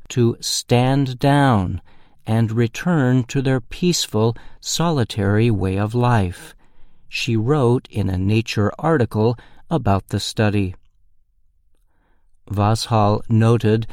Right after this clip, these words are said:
that there are still several unknowns about the research. These include whether Fourvier is the only cause of swarm formation and whether other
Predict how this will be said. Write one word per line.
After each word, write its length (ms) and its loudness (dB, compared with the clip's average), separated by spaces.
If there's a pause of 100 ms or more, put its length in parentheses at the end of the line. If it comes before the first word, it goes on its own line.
(200)
that 280 0
there 280 0
are 160 2
still 360 2
several 680 0
unknowns 800 2 (100)
about 440 -2
the 120 0
research. 840 -2 (1400)
These 380 0
include 760 2 (300)
whether 520 2
Fourvier 920 2
is 280 0
the 180 2
only 420 0
cause 680 -2
of 260 -6
swarm 680 0
formation 880 2 (680)
and 480 0 (100)
whether 500 2
other 360 2